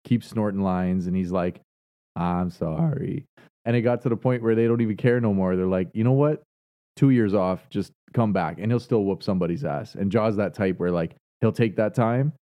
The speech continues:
and then he'll come back, and he'll just be, like, in his prime still, 'cause he'll be, like, twenty-four, twenty-five by the time all is said and done. What I wanna ask you based on this,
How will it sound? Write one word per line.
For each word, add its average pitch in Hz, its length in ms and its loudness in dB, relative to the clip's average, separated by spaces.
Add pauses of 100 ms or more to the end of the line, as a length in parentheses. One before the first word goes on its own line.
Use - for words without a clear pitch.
(100)
and 98 120 -2
then 110 100 2
he'll 107 100 2
come 101 200 0
back, 110 380 0
and 98 140 -2
he'll 101 120 2
just 92 200 -6
be, 110 80 2
like, 90 240 0
in 104 100 0
his 95 140 0
prime 90 360 -2
still, 82 320 -2
'cause 90 200 -4
he'll 90 140 -2
be, 101 180 2
like, 87 260 0
twenty-four, 98 520 0
twenty-five 87 580 -2
by 85 120 -2
the 82 100 -4
time 85 280 -2
all 85 140 0
is - 60 -10
said - 160 -2
and 87 100 -6
done. - 200 -8 (440)
What 107 120 2
I 101 60 0
wanna 131 240 2
ask 101 320 -2
you 98 140 2
based 101 320 0
on 87 160 2
this, 85 280 -2